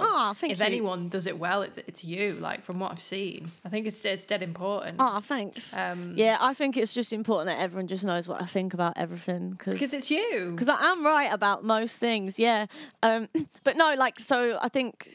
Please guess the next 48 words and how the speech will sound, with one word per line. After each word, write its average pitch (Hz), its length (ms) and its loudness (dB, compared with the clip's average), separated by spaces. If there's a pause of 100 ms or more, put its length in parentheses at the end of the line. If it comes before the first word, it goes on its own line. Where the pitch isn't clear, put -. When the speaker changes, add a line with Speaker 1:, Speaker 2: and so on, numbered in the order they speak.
(200)
Speaker 1:
yeah, 220 220 4
it, 196 260 0
it 233 100 2
sort, 247 240 0
it 240 100 0
sort 262 200 0
of 247 80 -6
depends 208 500 0
'cause, 196 180 -4
um, 196 380 0 (320)
you 214 100 2
know, 196 200 4
I, 196 180 -2
I 208 60 -2
still 220 180 4
want 208 160 -2
to - 60 -12
do, 196 100 0
like, 196 180 0
a 214 60 0
really, 185 180 0
really 185 140 -2
good 185 160 -2
music 185 380 -2
video 160 520 -4 (280)
for 170 360 0
it. 170 180 -2
Speaker 2:
Will 202 280 0
you 202 160 -4
shoot 196 420 -6
it 190 220 -4
in 180 220 -4
Harlow, 175 560 -4 (360)
is 180 180 -8
the 175 60 -12
question. 170 600 -10 (240)
Speaker 1:
Well, 330 320 4
I'm 294 160 2
not, 320 160 2
I'm 294 140 2
not 349 180 4
entirely 339 400 2
sure. 330 280 2
It - 100 -2
sort - 160 -2
of, 240 80 -2
it 262 100 2
also 311 380 0